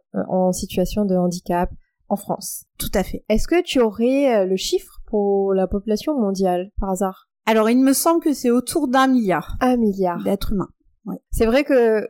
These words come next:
Speaker 1: quand on pense à des personnes en situation de handicap, déjà pour l'épisode de ce podcast, j'ai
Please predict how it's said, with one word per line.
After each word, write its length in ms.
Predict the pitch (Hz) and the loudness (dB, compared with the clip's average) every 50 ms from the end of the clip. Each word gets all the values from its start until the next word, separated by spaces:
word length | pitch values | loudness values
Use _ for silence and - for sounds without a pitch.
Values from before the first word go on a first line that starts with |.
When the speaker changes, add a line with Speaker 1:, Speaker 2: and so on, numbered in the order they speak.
| - - | -8 -4
Speaker 1:
quand 200 | - 226 220 214 | -2 0 0 0
on 60 | 202 | 0
pense 400 | 202 220 220 226 233 226 - - - | 0 2 2 2 2 0 -2 -4 -2
à 540 | - 190 190 185 185 185 185 180 180 175 180 175 | -2 -2 -2 0 0 -2 -2 -4 -4 -4 -4 -2
des 100 | 185 180 | -2 -2
personnes 280 | - 208 - 214 208 190 | -2 -2 -2 -2 -2 -2
en 40 | |
situation 480 | 190 - 196 - - 185 185 - 196 185 | -2 -4 -6 -4 -4 -4 -2 -2 -2 -2
de 80 | 180 180 | -2 -2
handicap, 600 | 180 175 170 170 - - - 214 240 262 269 - - _ - | -2 -4 -4 -6 -8 -4 -2 0 0 0 -2 -4 -10 _ -14
déjà 600 | 185 170 202 220 202 196 226 220 220 226 220 - - - - | -6 -2 0 0 2 2 4 4 4 2 0 -2 -8 -8 -4
pour 320 | 262 262 262 254 247 233 233 | -2 0 2 4 4 4 2
l'épisode 460 | 226 226 226 226 233 220 226 233 208 | 2 2 0 0 0 0 0 0 0
de 80 | 208 220 | 0 -2
ce 140 | - - | -4 -4
podcast, 680 | 196 190 - 185 180 - - - 247 269 285 294 - - _ _ _ _ _ _ _ _ - | -6 -4 -2 -4 -4 -4 -2 0 2 2 2 0 -2 -6 _ _ _ _ _ _ _ _ -4
j'ai 380 | 208 196 165 190 208 202 - | -4 -2 0 0 0 -2 -2